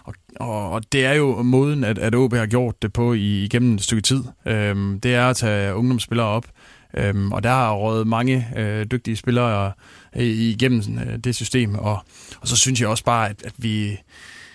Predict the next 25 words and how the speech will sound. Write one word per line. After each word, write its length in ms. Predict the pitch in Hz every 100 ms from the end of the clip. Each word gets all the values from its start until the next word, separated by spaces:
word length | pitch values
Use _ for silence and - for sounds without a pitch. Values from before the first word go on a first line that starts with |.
| _ -
øhm, 540 | - - - - - 107 -
vi 60 | 123
har 100 | 117
også 180 | 113 -
fået 200 | 123 113
nogle, 300 | 107 104 104
nogle, 280 | 107 101 104
nogle 160 | 110
dygtige 280 | 110 117 110
spillere 280 | - 110 104
hjem. 200 | 98 98 - -
Altså 420 | 110 104 101 98
Lukas, 400 | 101 113 - 104
som 240 | - 110 101
er, 160 | 98
som 200 | 98 98
er 40 | 95
kommet 240 | 101 98
til. 240 | 110 107 101 _ _ _ -
Øhm, 640 | 110 104 98 98 95 92 104 - _ _ _ _ _ -
fantastisk, 520 | - 110 120 110 -
han 100 | 117
er 40 | 110
kommet 200 | 107 104
hjem. 220 | 110